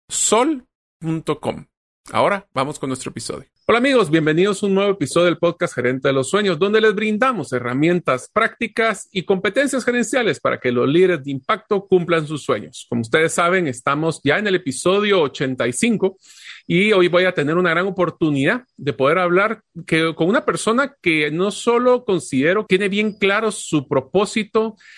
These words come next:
que ayuda, ha ayudado a muchos jóvenes a desarrollarse y una persona que yo admiro.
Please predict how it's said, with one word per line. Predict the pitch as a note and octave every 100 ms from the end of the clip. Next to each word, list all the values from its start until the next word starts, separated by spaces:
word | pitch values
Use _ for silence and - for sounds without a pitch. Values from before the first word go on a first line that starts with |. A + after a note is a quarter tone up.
| - -
que | -
ayuda, | D3 D3+ A3 A#3 D3+ C3
ha | C#3+
ayudado | E3 E3 G3 G3
a | C#3+
muchos | D#3+ - F#3 -
jóvenes | G3+ G#3+ F#3 C#3+
a | C3
desarrollarse | B2+ C3 B2 B2+ C#3+ A3 - G#3
y | F3
una | C#4+
persona | D4 F#3+ B3+
que | B3+ D#3+
yo | F#3+
admiro. | G3 B3 B3 -